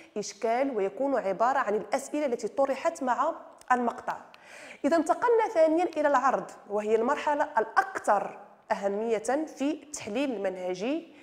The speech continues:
للمؤلفات، ويختص بأربع نقاط. تحديد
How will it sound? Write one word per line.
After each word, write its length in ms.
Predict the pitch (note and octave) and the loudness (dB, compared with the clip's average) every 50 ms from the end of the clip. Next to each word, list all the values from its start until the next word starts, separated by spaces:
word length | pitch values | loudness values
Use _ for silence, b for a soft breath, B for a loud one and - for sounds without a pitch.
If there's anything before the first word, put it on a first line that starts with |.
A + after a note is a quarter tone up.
| B B B - | B B B -8
للمؤلفات، 1900 | F#3+ A#3 B3+ D4 - - - - - A#3+ B3 B3 B3 A#3+ A#3 A3+ A3 G#3+ G#3 G#3 G3 F#3 F#3 G3 G3 - - - A3+ A3+ A3+ G#3+ - B3 G3+ - - - B B B B B B B B | -6 -4 -4 -4 -6 -10 -14 -8 -6 -4 -2 0 0 0 0 0 0 -2 -2 -2 -4 -6 -6 -8 -8 -6 -6 -6 -4 -4 -6 -4 -2 -2 -4 -4 -6 -14 B B B B B B B B
ويختص 540 | - G#3 G#3+ G#3+ - - F4 E4+ F4 - E4+ | 0 0 0 0 0 0 0 -2 0 0 -4
بأربع 580 | C4+ G3 A#3 - - C4 B3+ A3 G3+ B3+ B3 A#3+ D#4 F4+ F#4+ - - - - - - | -2 -2 -2 2 2 2 2 6 4 4 6 6 4 2 2 0 -4 -18 -18 -12 -6
نقاط. 400 | A3+ B3 C#4 C#4 A#3+ G3+ - - D3+ D#3 D#3 - - - _ _ - _ _ _ _ - _ _ _ _ _ _ _ _ _ _ _ _ _ _ _ _ _ _ B B B B B B B B B B | -2 -2 0 2 2 0 0 -2 -12 -12 -12 -18 -20 -20 _ _ -20 _ _ _ _ -20 _ _ _ _ _ _ _ _ _ _ _ _ _ _ _ _ _ _ B B B B B B B B B B
تحديد 520 | - - - C4 A#3 E4 F#4+ A4 A#4 - | -8 -4 -2 2 6 8 10 10 10 10